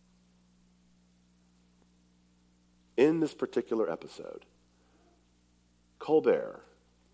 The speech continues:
instead of steering away from the things which he knows his guest and he have no agreement on, goes right for it.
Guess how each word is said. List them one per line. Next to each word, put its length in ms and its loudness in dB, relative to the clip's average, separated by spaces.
instead 460 4
of 80 6
steering 640 2
away 600 0
from 180 0
the 80 0
things 560 4
which 180 -2
he 200 -2
knows 560 0
his 200 0
guest 400 2
and 100 -8
he 280 -8
have 180 -6
no 220 0
agreement 480 -4
on, 240 -14
goes 200 -2
right 240 -2
for 260 -16
it. 160 -20